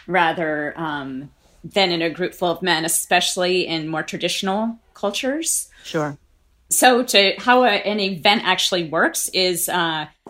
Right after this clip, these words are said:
Speaker 1: we choose a cuisine, which we have, um, dozens to choose from, which we're so lucky.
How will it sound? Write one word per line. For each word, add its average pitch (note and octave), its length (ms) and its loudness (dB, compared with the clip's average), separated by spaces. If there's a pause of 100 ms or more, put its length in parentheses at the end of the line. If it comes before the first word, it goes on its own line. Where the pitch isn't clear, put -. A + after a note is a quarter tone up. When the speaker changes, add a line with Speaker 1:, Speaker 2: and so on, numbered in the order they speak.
(160)
Speaker 1:
we A3 160 0
choose A3 380 4
a F#3 220 4
cuisine, A#3 640 2 (720)
which F3 340 0
we F#3 140 0
have, E3 340 -4 (100)
um, D3 420 -6
dozens F#3+ 440 2
to F#3 80 -4
choose F3+ 340 0
from, F3+ 260 0
which - 200 -2
we're F3 80 -2
so E3+ 260 0
lucky. E3 640 -2